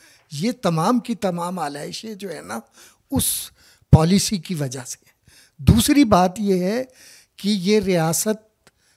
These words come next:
जिसको हम अपना समझते हैं, ये रियासत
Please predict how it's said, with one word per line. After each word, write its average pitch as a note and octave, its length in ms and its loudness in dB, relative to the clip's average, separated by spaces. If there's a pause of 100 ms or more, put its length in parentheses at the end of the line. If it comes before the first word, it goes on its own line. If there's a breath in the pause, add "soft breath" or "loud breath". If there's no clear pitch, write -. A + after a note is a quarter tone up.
(120)
जिसको E3 380 -2
हम F3+ 220 2
अपना G3+ 360 0
समझते E3 520 -6
हैं, G#3+ 300 -8 (420 soft breath)
ये E3+ 200 4
रियासत F#3 600 -2